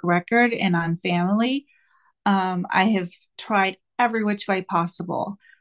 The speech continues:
but I'm also told there probably wasn't one done because he was, we buried him two days later. And he was taken to a place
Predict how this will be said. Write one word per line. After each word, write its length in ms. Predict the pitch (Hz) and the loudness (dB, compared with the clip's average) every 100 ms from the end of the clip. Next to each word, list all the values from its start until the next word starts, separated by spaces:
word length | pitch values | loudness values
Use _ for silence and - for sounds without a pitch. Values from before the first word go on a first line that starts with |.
| _ | _
but 120 | 240 240 | 2 6
I'm 100 | 247 | 6
also 240 | 269 - - | 4 -2 -8
told 320 | 240 214 208 208 | 0 2 2 0
there 140 | 208 | -4
probably 300 | 220 214 240 | -2 -2 -2
wasn't 320 | 202 196 185 | -2 -4 -2
one 240 | 185 175 165 | 0 -2 0
done 420 | 214 196 165 170 | 2 4 4 0
because 680 | 170 180 - 196 180 180 - _ _ _ _ - | -2 -6 -2 -2 0 -2 -6 _ _ _ _ -14
he 340 | - 233 233 | 0 4 4
was, 640 | 226 233 226 220 - - - _ _ _ _ _ _ _ _ _ _ - | 4 4 4 2 -2 -8 -12 _ _ _ _ _ _ _ _ _ _ -4
we 220 | 226 220 | 2 4
buried 320 | 214 214 226 214 | 6 6 6 4
him 200 | 190 180 | 2 -2
two 160 | 220 | -2
days 420 | 196 185 160 - - | -2 -2 -4 -8 -4
later. 500 | 180 170 - - 202 _ _ _ _ _ _ _ _ _ _ - | -4 -4 -8 -12 -16 _ _ _ _ _ _ _ _ _ _ 2
And 300 | 208 196 190 | 4 6 4
he 160 | 190 220 | 4 4
was 180 | 226 | 4
taken 380 | - 226 233 226 208 - | 2 2 4 4 4 2
to 560 | 208 190 185 190 - _ _ _ _ _ _ _ _ _ _ - - | 4 6 4 2 -2 _ _ _ _ _ _ _ _ _ _ -6 -4
a 100 | 202 | -4
place 460 | - 208 190 190 | 0 2 2 0